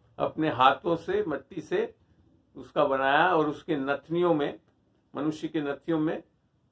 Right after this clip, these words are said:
अपना श्वास अर्थात जीवन का श्वास अर्थात पवित्र आत्मा फूंका और वो एक जीवित प्राणी हो गया। और उसके साथ ही साथ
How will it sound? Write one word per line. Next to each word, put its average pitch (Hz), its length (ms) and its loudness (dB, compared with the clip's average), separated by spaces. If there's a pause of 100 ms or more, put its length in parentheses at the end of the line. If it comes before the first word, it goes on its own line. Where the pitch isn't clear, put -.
अपना 156 420 -2
श्वास 139 500 2
अर्थात 123 320 -2
जीवन 160 420 -4
का 156 160 0
श्वास 107 380 -4
अर्थात 143 380 -2
पवित्र 151 280 -6
आत्मा 143 420 2
फूंका 185 580 0 (340)
और 135 100 0
वो 151 180 0
एक 151 140 0
जीवित 143 380 -6
प्राणी 127 240 -2
हो 104 120 -8
गया। 98 140 -14
और - 340 -10 (260)
उसके 175 280 -2
साथ 160 320 2
ही 160 60 -14
साथ 160 280 2